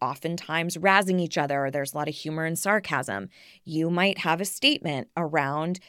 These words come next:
misogynistic comments or racist comments, but you have to decide on what that is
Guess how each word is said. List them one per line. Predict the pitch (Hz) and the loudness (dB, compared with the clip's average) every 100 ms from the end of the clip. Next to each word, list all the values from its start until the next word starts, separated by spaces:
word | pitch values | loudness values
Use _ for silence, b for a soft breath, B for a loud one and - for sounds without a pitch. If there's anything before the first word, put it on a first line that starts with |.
| b b b | b b b
misogynistic | 175 185 170 160 180 240 262 - | 0 2 4 4 4 0 2 0
comments | - 170 151 117 - | 0 0 0 -2 -2
or | - 170 | 0 2
racist | 170 240 247 233 - | 2 0 0 -2 -2
comments, | - 165 135 107 - _ _ | -4 -2 -2 -6 -10 _ _
but | 190 185 | 0 4
you | 185 | 0
have | - 175 202 - | 0 -2 -2 -2
to | 269 | -4
decide | 202 202 - 180 208 | -2 -2 -2 2 2
on | 196 151 | 2 0
what | 147 160 180 | 0 -2 0
that | 185 143 | -2 0
is | 135 202 311 - | -2 -2 -4 -10